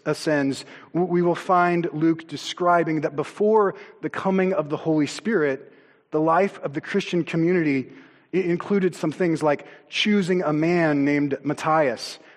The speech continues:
to replace the apostleship of Judas Iscariot. In verse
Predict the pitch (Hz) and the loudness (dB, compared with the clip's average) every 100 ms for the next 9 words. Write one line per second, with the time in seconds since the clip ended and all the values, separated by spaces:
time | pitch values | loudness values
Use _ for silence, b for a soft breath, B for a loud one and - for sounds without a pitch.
0 | B - 156 147 - 170 165 - - 147 | B -4 -2 -2 -2 0 0 -2 -6 -4
1 | 135 - 160 156 - 139 - 131 120 - | -4 -2 0 0 -2 -10 -4 -4 -4 -12
2 | B B B 147 131 143 143 - 131 - | B B B -4 -2 -2 -2 -6 -6 -2
3 | 185 117 - - _ _ _ _ _ _ | 0 0 -6 -20 _ _ _ _ _ _
4 | _ _ _ _ B B 165 226 208 190 | _ _ _ _ B B -4 2 2 2
5 | 160 180 - | 2 0 -2